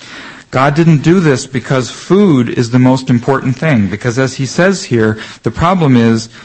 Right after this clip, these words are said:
that the food that you're interested here is the food which perishes. It doesn't last.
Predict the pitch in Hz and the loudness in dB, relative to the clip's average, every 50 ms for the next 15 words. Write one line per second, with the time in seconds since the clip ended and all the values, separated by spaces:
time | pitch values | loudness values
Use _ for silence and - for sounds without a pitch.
0 | - - - - - - - _ - 127 123 113 - 127 110 - - - 185 202 | -20 -20 -20 -20 -20 -20 -20 _ -4 -4 -2 -2 -2 -6 -6 -4 0 2 4 6
1 | 202 190 170 147 131 123 135 113 - - - - - - 131 113 143 151 147 143 | 6 6 6 4 4 2 0 -2 -4 -12 -20 -14 -6 -4 -2 0 2 4 4 6
2 | 151 180 185 - 147 127 113 107 104 - - 117 107 104 107 123 120 120 120 120 | 6 4 2 2 2 2 2 2 0 -2 -4 -4 -4 -2 -2 0 2 2 2 0
3 | 110 113 123 117 110 - - 160 156 151 139 131 139 135 - - - - 147 147 | 0 -2 -4 -4 -4 -2 -2 0 0 0 0 0 -2 -2 -4 -12 -6 -2 0 0
4 | 156 139 117 - - 87 - - - - - - _ _ _ _ _ _ _ _ | 2 0 -2 -4 -6 -10 -10 -12 -16 -18 -20 -20 _ _ _ _ _ _ _ _
5 | _ _ _ _ _ _ _ - _ _ - _ _ _ - - 135 113 165 165 | _ _ _ _ _ _ _ -20 _ _ -20 _ _ _ -4 -4 -2 0 2 2
6 | 170 175 175 147 - 139 147 156 135 104 95 90 - - - - - | 2 2 2 2 2 0 0 0 0 -2 -4 -6 -10 -16 -18 -20 -20